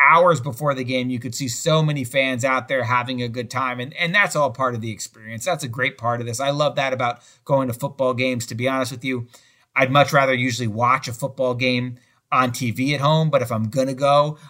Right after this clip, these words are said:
I wanna do the whole experience. I wanna get the tailgate in. I wanna cook. I wanna have some beers. I wanna hang out with my friends outside,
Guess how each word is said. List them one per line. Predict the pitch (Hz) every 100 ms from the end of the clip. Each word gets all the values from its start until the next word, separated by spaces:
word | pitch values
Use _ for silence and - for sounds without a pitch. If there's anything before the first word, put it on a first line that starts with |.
| -
I | 123
wanna | 117 127 120
do | 113 131
the | 120
whole | 127 127
experience. | 123 - 127 123 123 117
I | 113
wanna | 113 120 113
get | 117
the | -
tailgate | - 123 120 117 117
in. | 120 120 113
I |
wanna | 110 120 113
cook. | - 147 123 - - - -
I | 120
wanna | 131 123
have | 120 123
some | - 127
beers. | 113 123 123 120 113
I | 117
wanna | 127 117
hang | 127 127
out | 123 127
with |
my | 120 117
friends | - 123 123 123
outside, | 117 - 127 120 117 117